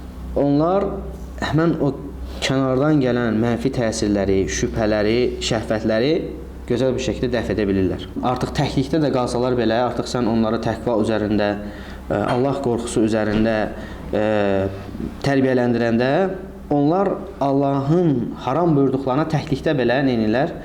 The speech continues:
Yanaşmırlar. Və təsirlənmirlər. E, hansı ki, həmən bizim bu əsrimizdə bu cür şəhvətlər və şübhələr gözəlləşdirilib. Bir çox va-, variantlarla, bir çox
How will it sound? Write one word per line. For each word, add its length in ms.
Yanaşmırlar. 720
Və 140
təsirlənmirlər. 1000
E, 160
hansı 400
ki, 140
həmən 420
bizim 280
bu 140
əsrimizdə 720
bu 140
cür 320
şəhvətlər 880
və 180
şübhələr 600
gözəlləşdirilib. 840
Bir 300
çox 360
va-, 240
variantlarla, 840
bir 220
çox 300